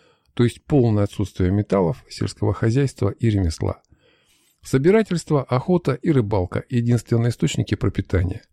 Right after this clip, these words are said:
Типичные институты первобытной демократии, выборные должности вождей и сахемов, деление на племена, фратарии и рода. Но, Саян поднял указательный палец, присутствуют некоторые неувязки.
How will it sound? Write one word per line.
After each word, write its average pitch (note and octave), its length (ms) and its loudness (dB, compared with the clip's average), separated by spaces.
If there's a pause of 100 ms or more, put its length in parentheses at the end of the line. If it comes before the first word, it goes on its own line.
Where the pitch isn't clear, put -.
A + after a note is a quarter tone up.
(640)
Типичные A#2 500 0
институты B2+ 460 -2
первобытной B2+ 560 2
демократии, E3+ 800 0 (280)
выборные A#2+ 460 2
должности B2+ 500 2
вождей B2+ 380 0
и A#2+ 40 0
сахемов, E3 560 0 (360)
деление A#2+ 400 4
на B2 100 0
племена, E3 640 2
фратарии B2+ 580 0
и C#3 180 -4
рода. F2 420 0 (600)
Но, C3+ 400 2 (100)
Саян D#3+ 340 -2
поднял D#3 340 -2
указательный D3+ 520 0
палец, D3 380 -2 (400)
присутствуют F#3 720 -2
некоторые C3 440 0
неувязки. A2 720 -2